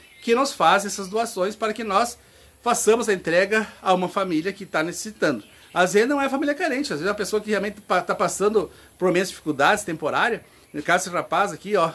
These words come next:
ele tá desempregado, a esposa dele também, uma jovem, também não, não tem emprego. Estão aqui em Guarda das Missões, né, e estão fre-, enfrentando dificuldades.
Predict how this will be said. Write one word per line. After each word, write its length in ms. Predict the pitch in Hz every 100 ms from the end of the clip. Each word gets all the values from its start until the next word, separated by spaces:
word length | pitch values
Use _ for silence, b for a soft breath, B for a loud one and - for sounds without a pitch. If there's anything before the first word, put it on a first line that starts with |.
| - 151
ele 120 | 156
tá 140 | 175
desempregado, 720 | 175 175 160 131 139 185 185 - B B
a 80 | 147
esposa 300 | 147 170 156
dele 160 | 156
também, 340 | 160 147 139 175
uma 140 | 151
jovem, 320 | 123 143 180
também 220 | 175 147 156
não, 80 |
não 160 | 143 127
tem 160 | 139 139
emprego. 360 | 139 160 185 B B B B _
Estão 200 | - 175
aqui 160 | 180 175
em 20 |
Guarda 160 | 147
das 80 | 139
Missões, 400 | 139 - 165 202
né, 60 | 170
e 40 |
estão 160 | 175 180
fre-, 200 | 180 156
enfrentando 340 | 180 160 170
dificuldades. 640 | 160 - 285 233 180 -